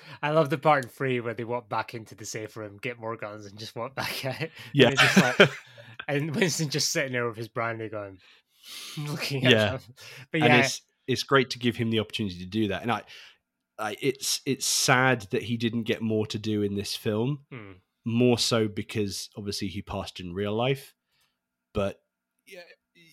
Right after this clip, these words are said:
Speaker 2: yeah, I think it, it's, I think it stings a little more, but I, I think the, the character served his purpose.
Speaker 1: Yeah.
Speaker 2: And there wasn't, in, in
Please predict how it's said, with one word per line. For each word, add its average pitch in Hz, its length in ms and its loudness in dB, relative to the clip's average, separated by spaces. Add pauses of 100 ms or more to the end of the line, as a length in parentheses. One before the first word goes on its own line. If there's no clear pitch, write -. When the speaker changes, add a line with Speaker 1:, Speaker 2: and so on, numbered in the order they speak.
(340)
Speaker 2:
yeah, 123 360 4
I 120 100 0
think 147 280 2
it, 147 200 0
it's, 160 240 -2 (280)
I 123 80 -6
think 123 180 -2
it 113 80 -6
stings 143 360 2
a 123 40 -4
little 113 180 -2
more, 92 360 -4
but 101 100 -2
I, 98 160 -2 (100)
I 101 80 -8
think - 280 -8
the, 98 120 -8 (140)
the 98 80 -16
character 107 420 -2
served 92 340 -8
his 87 120 -16
purpose. 95 440 -10
Speaker 1:
Yeah. 98 60 -6
Speaker 2:
And 107 220 -4 (460)
there 113 100 2
wasn't, 113 540 2
in, 117 340 0
in 110 300 -2